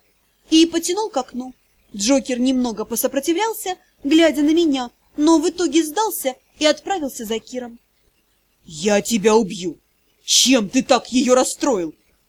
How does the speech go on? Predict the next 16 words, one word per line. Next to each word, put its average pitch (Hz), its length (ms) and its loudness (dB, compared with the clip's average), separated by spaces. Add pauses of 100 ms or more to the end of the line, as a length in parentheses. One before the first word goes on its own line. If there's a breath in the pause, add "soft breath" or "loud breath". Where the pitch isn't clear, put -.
услышала 311 640 0
я 330 200 0
на 294 160 0
грани 269 340 0
слышимости 240 800 -8 (180)
замечание 302 680 2
принца. 226 520 -10 (640)
В 247 80 -12
груди 311 320 4
что-то 320 340 -4
сжалось. 214 560 -8 (380)
Джек 285 300 0
еще 294 400 2
никуда 302 400 0
не 294 140 2
уехал, 302 520 0